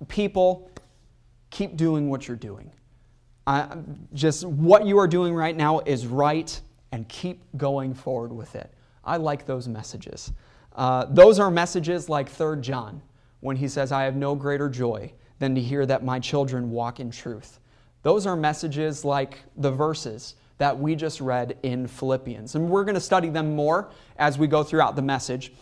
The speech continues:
But to put it simply, Paul is telling this Philippian church, "Keep up the good work. You're doing what is right, and don't stop." And with God's help, I really just wish to say to my church, Heritage Baptist Church, what Paul said so long ago.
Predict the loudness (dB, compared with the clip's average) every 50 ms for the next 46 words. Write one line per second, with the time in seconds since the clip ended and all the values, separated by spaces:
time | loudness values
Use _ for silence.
0 | -20 -2 4 6 6 6 4 2 2 6 8 8 8 6 4 0 0 0 0 0
1 | -2 -4 -4 -2 -2 -2 0 6 8 8 8 8 6 4 2 0 -2 0 2 4
2 | 4 4 4 2 4 6 6 6 6 2 -4 -2 2 4 4 4 4 2 0 0
3 | 0 -2 -2 0 0 0 0 -2 -6 -10 -14 -14 -18 -20 -20 -20 -20 -20 -20 _
4 | -14 -6 -4 -4 -2 -2 -4 -4 -4 -6 -4 -2 -2 -2 -2 -4 -6 -8 -8 -10
5 | -14 -18 -20 -20 _ _ _ _ -6 -4 -4 0 4 4 4 4 4 2 -2 -2
6 | -2 -2 -4 -6 -4 -4 -4 -4 -6 -8 -14 -18 _ _ _ -8 -8 -6 -4 -4
7 | -6 -6 -8 -10 -12 -10 -8 -8 -8 -10 -12 -18 _ _ _ _ _ _ _ _
8 | _ _ -10 -6 -6 -6 -2 0 2 4 4 2 2 2 2 2 4 2 2 0
9 | -4 -6 -4 -2 -2 0 -2 -2 -4 -6 -4 -4 -2 -2 -2 -4 -4 -4 -6 -6
10 | -6 -6 -6 -6 -6 -8 -10 -12 -12 -10 -8 -6 -6 -6 -6 -8 -8 -8 -8 -6
11 | -6 -8 -10 -14 -18 -20 -20 _ _ _ -8 -6 -4 -4 -6 -8 -10 -12 -12 -12
12 | -14 -18 -20 -20 -20 -16 -10 -6 -4 -2 -2 -2 -4 -6 -6 -6 -6 -6 -8 -10
13 | -12 -14 -12 -10 -10 -10 -10 -10 -12 -16 -18 -20 _ _ -20 -20 _ _ 2 2
14 | 2 2 2 -2 -4 -2 0 0 -2 -4 -6 -6 -6 -6 -6 -8 -8 -6 -4 -4
15 | -4 -4 -6 -6 -8 -8 -8 -10 -10 -10 -12 -12 -14 -16